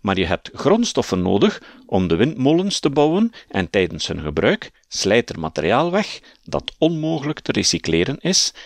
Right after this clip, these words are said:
en dus niet hernieuwbaar is.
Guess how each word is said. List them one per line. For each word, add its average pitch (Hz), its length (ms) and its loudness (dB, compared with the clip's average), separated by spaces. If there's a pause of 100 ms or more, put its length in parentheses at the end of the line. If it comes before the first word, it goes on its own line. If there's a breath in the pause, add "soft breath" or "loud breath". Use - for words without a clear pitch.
en 87 240 -2
dus - 400 -4
niet 139 440 0
hernieuwbaar 101 680 -4
is. - 360 -6